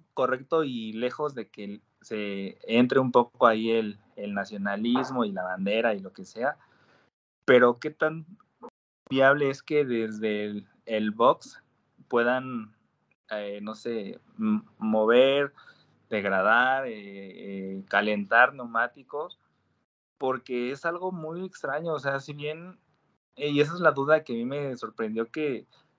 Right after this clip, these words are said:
entiendo que hubo un virtual safety y todos los autos deben mantener las, eh, no sé, los tiempos, ¿no? No puedes ir. Eh, sin embargo, eh, fue demasiado la degradación que tuvo ahí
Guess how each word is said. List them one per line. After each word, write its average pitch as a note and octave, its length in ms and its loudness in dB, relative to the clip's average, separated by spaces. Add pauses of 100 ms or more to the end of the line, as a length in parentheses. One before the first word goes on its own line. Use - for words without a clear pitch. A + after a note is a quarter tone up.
(540)
entiendo C#3 460 2
que D#3+ 100 -6
hubo E3 140 2
un E3 100 -2
virtual D3+ 320 2
safety D3+ 440 -4
y B2 40 -6
todos C#3+ 140 2
los C3+ 100 0
autos C3+ 300 -4
deben C#3 180 -2
mantener A2 480 -2
las, A#2+ 380 -2 (580)
eh, A2 480 0
no A#2+ 140 0
sé, C3 180 -6
los B2 240 -2
tiempos, A#2+ 420 -4
¿no? C3+ 300 2
No B2 180 2
puedes B2 360 6
ir. A#2+ 160 -12 (960)
Eh, B2 300 6
sin B2 240 -2
embargo, C3+ 600 2 (140)
eh, A#2 460 -2
fue D3 220 0
demasiado D3 520 0
la D3 140 2
degradación A2 580 -2
que C#3 140 -8
tuvo C#3 360 0
ahí C3 460 0